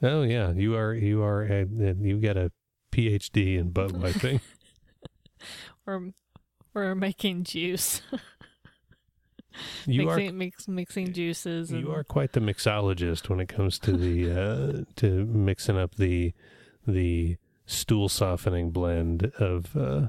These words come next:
Speaker 1: of juices. It's an art.
Speaker 2: Thanks.
Speaker 1: I think I'm, and
Speaker 2: I'll be
Speaker 1: it's
Speaker 2: sure to put that on my resume for
Speaker 1: wh-, whenever, if you, eh, when and if you decide to rejoin the workforce, you're gonna, you're gonna include, uh,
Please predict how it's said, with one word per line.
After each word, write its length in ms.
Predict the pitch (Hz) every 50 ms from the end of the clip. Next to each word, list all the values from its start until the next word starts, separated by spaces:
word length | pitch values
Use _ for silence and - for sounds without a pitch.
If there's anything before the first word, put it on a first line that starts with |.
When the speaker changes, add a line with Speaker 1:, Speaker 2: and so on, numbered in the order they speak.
| - -
Speaker 1:
of 160 | 117 104 95
juices. 720 | 95 - 104 101 101 98 - - - - 160 151 - - - _ _ _ _ _ _ _ _ _ _ _ _ _ _ _ _ _ _ _ _ _ -
It's 160 | 117 - -
an 80 | 143
art. 300 | 143 156 - 85 73 - - - _ _ _ _ _ _ _ _ _ _ _ _
Speaker 2:
Thanks. 400 | 220 190 180 196 - - - - - _ _ _ _ _ _ _ _ _ -
Speaker 1:
I 60 | 117
think 200 | 110 113 113 107
I'm, 160 | 107 104 110
and 260 | 107 98 92 92 92
Speaker 2:
I'll 80 | 101 104
be 140 | 185 196 202
Speaker 1:
it's 80 | 196
Speaker 2:
sure 160 | - 214 196 185
to 60 | 175
put 160 | - 185 -
that 100 | - 165
on 80 | 160 160
my 160 | 156 156 151
resume 480 | 147 147 147 147 - 160 151 147 143 147 -
for 280 | - 143 139 139 143 147 170 202 - _ _ - _ _ - - -
Speaker 1:
wh-, 280 | 135 117 104 143 147
whenever, 260 | 131 120 117 117 113 120
if 220 | 123 113 101 107
you, 180 | 117 117 120 131
eh, 280 | 123 110 113 117 113
when 240 | 107 110 117 120 117
and 140 | 113 107 104
if 200 | 104 107 - -
you 120 | 110 110 101
decide 340 | 104 101 - - 104 98
to 80 | 95 98
rejoin 400 | 90 95 95 92 92 95 90 92
the 80 | 92 90
workforce, 560 | 87 90 87 - - - 104 98 95 - -
you're 140 | 104 95 90
gonna, 120 | 90 92
you're 140 | 101 98 95 92
gonna 180 | 95 90 90
include, 480 | 90 90 - 104 98 90 90 87 90 92
uh, 260 | 92 95 101 110 113